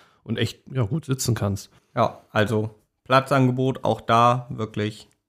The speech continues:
Speaker 2: Daumen nach oben von uns beiden, sind wir uns, glaub ich, einig.
Speaker 1: Mhm.
Speaker 2: Und Kofferraum. Wir sind zwar jetzt nicht in den Urlaub gefahren und haben da jetzt auch nicht irgendwie große Sachen eingeladen, aber man kann's ja schon sehen, wenn man die Klappe aufmacht und wenn man dann die Werte dazu liest,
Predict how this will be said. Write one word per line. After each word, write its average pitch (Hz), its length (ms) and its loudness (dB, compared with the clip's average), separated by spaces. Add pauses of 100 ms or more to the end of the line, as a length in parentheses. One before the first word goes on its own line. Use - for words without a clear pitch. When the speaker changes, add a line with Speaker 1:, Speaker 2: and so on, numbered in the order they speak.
(280)
Speaker 2:
Daumen 139 260 6
nach 127 160 2
oben 147 240 4
von 123 180 0
uns 117 140 0
beiden, 143 340 2
sind 127 120 0
wir 117 60 0
uns, 117 120 -4
glaub 113 160 -2
ich, 110 160 -6
einig. 139 320 2 (100)
Speaker 1:
Mhm. 117 280 4 (400)
Speaker 2:
Und 190 400 8 (320)
Kofferraum. 117 640 4 (580)
Wir 135 140 0
sind 190 160 6
zwar 165 200 4
jetzt 151 220 2
nicht 160 160 2
in 160 80 2
den 139 140 6
Urlaub 165 400 2
gefahren 220 520 2
und 151 240 -2
haben 151 200 0
da 151 100 2
jetzt 143 160 0
auch 139 120 4
nicht 156 180 4
irgendwie 135 280 2
große 143 420 0
Sachen 143 300 0
eingeladen, 170 640 2
aber 131 140 4
man 123 180 0
kann's 135 220 0
ja 131 80 0
schon 127 380 0
sehen, 127 360 2
wenn 120 140 2
man 113 100 0
die 113 140 -4
Klappe 127 280 0
aufmacht 143 480 0
und 113 200 -2
wenn 113 100 0
man 110 140 0
dann 110 180 2
die 107 180 -2
Werte 127 320 4
dazu 120 380 -4
liest, 135 340 -4